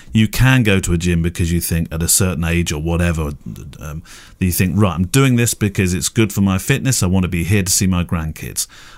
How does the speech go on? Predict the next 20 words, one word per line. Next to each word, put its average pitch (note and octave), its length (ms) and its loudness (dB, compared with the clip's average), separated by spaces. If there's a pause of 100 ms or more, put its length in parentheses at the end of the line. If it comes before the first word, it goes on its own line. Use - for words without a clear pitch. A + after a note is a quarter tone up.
But D#3 140 0
most E3+ 440 4
people, G2 320 2
I F#2+ 60 4
would F#2+ 140 2
imagine, F#2 400 2
go F2+ 160 2
to F2 100 2
a F2 60 2
gym F2+ 260 2
and E2+ 100 0
take E2+ 240 -2
on E2+ 120 -2
a - 20 -4
program F2 540 0
because F2 320 -2
they E2 80 -2
have D#2+ 160 -2
a D#2+ 40 -2
vision A#2 540 2